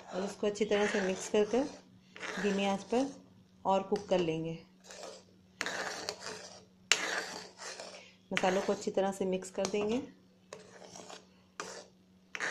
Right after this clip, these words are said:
और इसे स्लो फ्लेम पर हम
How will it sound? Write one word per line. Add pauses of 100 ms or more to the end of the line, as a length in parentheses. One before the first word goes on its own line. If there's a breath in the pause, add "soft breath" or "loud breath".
(680)
और
इसे
स्लो (100)
फ्लेम
पर (1080)
हम